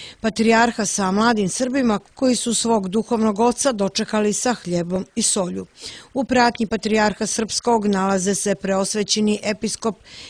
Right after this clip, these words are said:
Jednopoljski gospodin Nikon, vikar patrijarha srpskog, arhimandrit Danilo, direktor Patrijaršijske upravne kancelarije, arhimandrit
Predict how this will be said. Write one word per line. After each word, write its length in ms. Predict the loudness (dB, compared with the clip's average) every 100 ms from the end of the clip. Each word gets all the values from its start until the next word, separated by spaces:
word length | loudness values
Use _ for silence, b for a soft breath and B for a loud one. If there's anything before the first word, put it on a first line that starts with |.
| B
Jednopoljski 800 | 0 2 2 2 2 2 0 -2
gospodin 580 | -2 -4 -2 0 0 0
Nikon, 500 | 0 0 2 2 0 -4 B B B
vikar 360 | -2 0 0 0
patrijarha 720 | -4 -6 -2 0 0 -2 -6
srpskog, 560 | -6 -6 -4 0 0 -2 B B B
arhimandrit 720 | -2 2 4 4 4 2 -2 -4
Danilo, 560 | -4 -2 0 2 2 0 -6
direktor 520 | -2 -2 -2 -4 -6
Patrijaršijske 920 | -6 -4 0 2 2 0 -4 -2 -4 -2
upravne 480 | -6 -2 -2 0
kancelarije, 800 | -2 -4 -4 -4 -4 -4 -2 -2 -4 B B B B
arhimandrit 840 | -2 0 2 4 4 2 0 -2